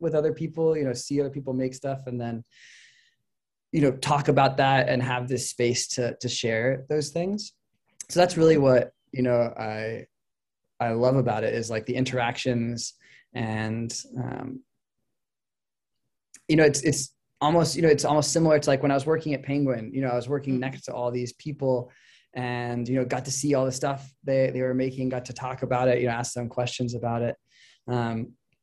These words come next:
Speaker 1: and so there's some aspects, uh, of that. And then, you know, it's also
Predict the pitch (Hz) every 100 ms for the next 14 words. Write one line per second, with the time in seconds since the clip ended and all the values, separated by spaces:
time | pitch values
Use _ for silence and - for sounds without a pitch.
0 | _ _ 139 165 165 160 139 143 147 156
1 | 143 - - 147 139 139 139 131 180 135
2 | 127 143 143 143 147 139 139 139 151 143
3 | 135